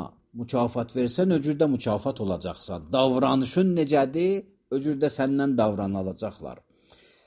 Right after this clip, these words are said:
Və nə cür əksən, kəma təzrə təhsud.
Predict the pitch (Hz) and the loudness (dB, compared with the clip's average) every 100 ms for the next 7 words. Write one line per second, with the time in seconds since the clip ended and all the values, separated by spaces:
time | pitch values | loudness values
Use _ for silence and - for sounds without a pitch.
0 | _ _ 120 120 147 180 202 202 156 160 | _ _ 0 2 4 4 4 2 -2 -2
1 | - - 175 190 202 190 _ - - 151 | -2 0 0 2 0 -4 _ -18 -8 -2
2 | 196 208 190 - - 127 117 127 196 190 | 2 2 0 -6 -4 -2 0 0 0 -2
3 | - 190 180 - - 90 _ | -4 -4 -4 -8 -6 -8 _